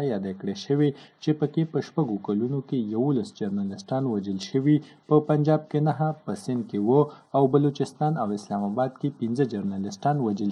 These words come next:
شوي دي. فریډم نټورک ویلي د ژورنالستانو تر ټولو خطرناک دښمنان نامعلومه دي او په شپږو کلونو کې درې دېرش ژورنالستانو کې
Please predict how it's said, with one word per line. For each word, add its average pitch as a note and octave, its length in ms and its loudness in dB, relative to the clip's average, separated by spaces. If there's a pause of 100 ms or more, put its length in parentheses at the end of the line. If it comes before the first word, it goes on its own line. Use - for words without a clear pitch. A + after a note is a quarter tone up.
شوي G2+ 380 0
دي. G#2 100 6 (720)
فریډم D#3 400 4
نټورک D3+ 420 0
ویلي D3+ 300 4
د A2 160 -2
ژورنالستانو G2 680 -2 (120)
تر G#2 180 -6
ټولو G#2+ 240 -2
خطرناک G#2 600 -6
دښمنان A#2+ 600 -4
نامعلومه A2+ 600 2
دي D3+ 60 6 (340)
او D3 180 6
په D3+ 60 4 (100)
شپږو C#3+ 320 0 (140)
کلونو C#3 360 -2
کې D3 120 -4 (180)
درې D3+ 240 0
دېرش G#2+ 260 -4
ژورنالستانو G#2 840 -2
کې D3 140 2